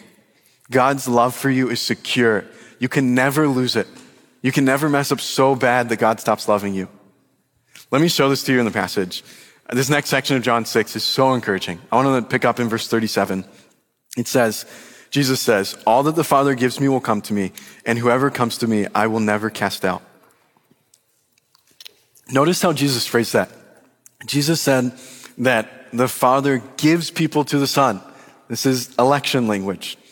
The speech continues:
And then this is so good for us 'cause then Jesus says, "Whoever the Father gives to the Son,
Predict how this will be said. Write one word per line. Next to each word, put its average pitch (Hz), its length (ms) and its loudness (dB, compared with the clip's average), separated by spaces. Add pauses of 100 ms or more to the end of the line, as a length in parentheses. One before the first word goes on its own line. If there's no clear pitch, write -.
(540)
And 131 120 2
then 143 100 2
this 147 140 -2
is 147 100 -4
so 156 200 2
good 156 220 0
for 139 160 0
us 123 180 0
'cause 120 120 -4
then 127 120 0
Jesus 120 220 -4
says, - 280 -2
"Whoever 139 280 2
the 143 80 0
Father 127 320 2
gives 143 260 -2
to 160 80 0
the 135 100 2
Son, 107 340 0